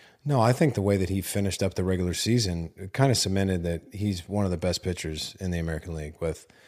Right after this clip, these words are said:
just the consistency that he showcased. Um,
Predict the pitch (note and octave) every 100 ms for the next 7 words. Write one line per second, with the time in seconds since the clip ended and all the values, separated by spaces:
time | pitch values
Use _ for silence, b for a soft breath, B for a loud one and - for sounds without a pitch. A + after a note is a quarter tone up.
0 | b b b _ - D3 D3+ A#2+ F#2+ -
1 | A#2+ F#2+ F2 - E2+ E2+ D#2+ - _ -
2 | G2 F#2 E2+ - F#2+ F2 - F2 D#2+ -
3 | - b b b b - E2 D#2 D2+